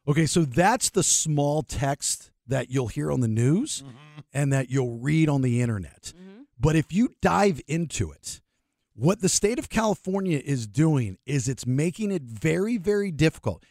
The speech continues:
Speaker 1: Now, even if you are a no-gun person, just hear me out for a second, okay? I mean, I'll ask you a simple question, right? If you're a no-gun person, would you rather be in a situation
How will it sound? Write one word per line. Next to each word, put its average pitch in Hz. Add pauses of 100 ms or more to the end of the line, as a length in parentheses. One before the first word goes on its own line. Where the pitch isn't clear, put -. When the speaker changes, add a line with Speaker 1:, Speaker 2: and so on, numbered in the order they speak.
(140)
Speaker 1:
Now, 160
even 285
if 311
you 226
are 190
a 151
no-gun 151
person, -
just -
hear 208
me 190
out 160
for 104
a 92
second, - (100)
okay? 104 (380)
I 160
mean, 190
I'll 220
ask 220
you 196
a 160
simple 143
question, - (480)
right? 135
If 143
you're 180
a 185
no-gun 151
person, - (460)
would 160
you 262
rather 202
be 160
in 143
a 139
situation 139